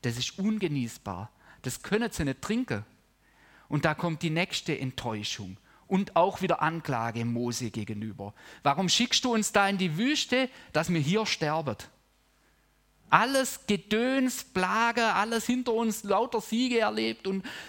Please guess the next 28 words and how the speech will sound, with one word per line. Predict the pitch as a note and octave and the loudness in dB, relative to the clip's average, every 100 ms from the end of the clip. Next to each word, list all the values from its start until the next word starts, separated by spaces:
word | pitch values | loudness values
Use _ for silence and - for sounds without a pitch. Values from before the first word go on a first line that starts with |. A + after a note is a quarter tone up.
| - - - | -18 -20 -4
und | F#3 G3 F#3 | 0 2 0
jetzt | F#3+ | 0
sind | G#3+ | 0
wir | G3 | 2
in | F3 | 2
Freiheit | D3+ E3+ A3 G#3+ | 4 4 4 2
von | - F#3 | 0 -2
der | |
Feinde | - E3 F#3 G#3 F#3+ | 0 0 2 0 0
und | |
jetzt | E3+ - | -2 0
merken | E3 F#3 F#3+ | 0 2 0
wir, | D#3+ | 0
unser | D#3 C#3 | 0 0
eigenes | D3+ G3 G3 - | 0 0 -4 -6
Bedürfnis | D3 D#3+ F#3 G3 D#3 | -4 -2 -2 -4 -4
wird | D3 | -2
aber | B2+ C3 | -2 0
nicht | B2+ - | -2 -4
gestillt | A2+ - F#3 A3 - | -8 -4 -4 -4 -6
hier. | A#2+ G#2+ G#2+ _ _ _ - - - | -6 -6 -8 _ _ _ -20 -20 0
Da | D#3 | 2
ist | D#3 - | 2 0
plötzlich | E3+ F3+ - F#3 - | -2 -2 -4 -4 2
was | D#3 - | 0 0
in | G3 F#3 F3+ | -2 0 0
mir | F#3 D#3+ | 0 -2
drin, | C#3 D3+ A#3+ G3 | -2 0 2 0